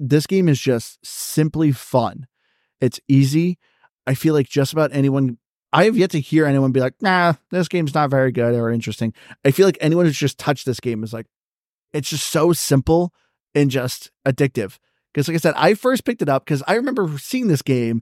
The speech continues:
and I just thought it was a gimmick 'cause it was Pokemon with guns. And from what I remember, I remember it being very more like Pokemon, and they actually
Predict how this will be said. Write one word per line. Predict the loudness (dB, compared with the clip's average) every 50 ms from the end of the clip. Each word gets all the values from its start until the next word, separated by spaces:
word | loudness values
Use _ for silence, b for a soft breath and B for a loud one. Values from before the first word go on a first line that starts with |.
| B B B
and | -10 B
I | -2 -2
just | 0 0 0
thought | 0 2
it | 2
was | 0 -2
a | -6
gimmick | -4 -2 0 0 0 -2 -6 -14 b b b b b b _ _ -4
'cause | -2 -2
it | -2 -2
was | -4 -8 _ 0
Pokemon | 0 2 2 2 0 0 2 2 0
with | 0 0
guns. | 0 2 2 2 2 0 -2 -4 -8 b b b b b b -2
And | -2 0
from | 2 0 0
what | 2 0
I | 0
remember, | 0 0 0 0 0 0 0
I | 2
remember | 2 2 2 0 0 -2 -2
it | -2 0
being | 0 0 2 0
very | -2 -2 -2 0 2 2 2 0 -2 -4
more | -4 -2 -2 -2
like | -2 -2 -2 0
Pokemon, | 2 2 2 0 0 -2 -2 -2 -2
and | -2 -2
they | -2
actually | -2 -4 -4 -6 -8 -8 -10